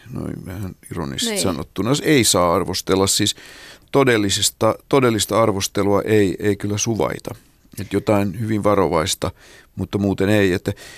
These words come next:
Speaker 1: ja siellähän on media käytännössä otettu täysin, äh, hallituksen valvontaan aika lailla suoraan tai sitten tällaisten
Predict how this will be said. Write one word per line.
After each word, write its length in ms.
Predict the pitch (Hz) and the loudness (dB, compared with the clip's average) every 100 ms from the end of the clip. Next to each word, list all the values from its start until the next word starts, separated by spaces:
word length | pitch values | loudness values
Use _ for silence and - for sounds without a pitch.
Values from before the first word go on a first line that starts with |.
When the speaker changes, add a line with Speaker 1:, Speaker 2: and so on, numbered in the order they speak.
| - - | -12 -2
Speaker 1:
ja 60 | |
siellähän 320 | 107 104 107 | 2 4 4
on 60 | 120 | 4
media 280 | 131 113 104 | 4 4 4
käytännössä 460 | 107 101 101 98 | 2 2 0 0
otettu 340 | 110 101 101 - - | -2 -2 -4 -6 2
täysin, 440 | 110 98 101 95 - _ _ _ _ | 4 4 2 -2 -8 _ _ _ _
äh, 300 | - 104 104 | -10 -8 0
hallituksen 460 | 113 113 101 - 107 | 2 4 2 -2 0
valvontaan 760 | 113 101 98 92 - 92 95 87 _ 98 95 90 85 | 2 2 2 -2 0 0 0 -6 _ -14 -10 -6 -2
aika 260 | 98 98 101 | 0 2 2
lailla 320 | 101 95 87 - | 4 2 0 -4
suoraan 480 | - 151 127 113 101 | 0 2 4 4 2
tai 160 | 101 | 0
sitten 280 | 101 - 95 | 0 -6 -4
tällaisten 720 | 104 92 90 - 98 98 85 | 0 0 -2 -2 -4 -2 -6